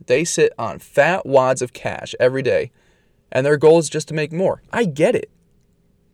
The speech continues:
If I had that much money, I'd say, "Okay, what ways can I make more money?" But my problem with this extends into, into how greedy the owners can get a little bit.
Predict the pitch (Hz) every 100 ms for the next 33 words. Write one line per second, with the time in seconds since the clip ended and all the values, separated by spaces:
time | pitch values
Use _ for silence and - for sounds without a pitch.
0 | _ _ _ _ _ 170 220 208 170 175
1 | - 156 165 156 - 160 220 220 233 220
2 | 226 226 233 220 220 208 214 214 214 92
3 | _ _ _ _ _ _ _ _ _ _
4 | _ _ _ _ _ _ _ _ _ _
5 | _ _ _ _ _ _ _ _ _ _
6 | _ _ - 185 190 185 254 330 269 185
7 | 180 160 147 - 160 170 151 147 151 139
8 | 127 - 151 151 151 147 131 127 165 180
9 | 127 120 113 104 113 - 117 113 - 113
10 | 139 160 90 69 120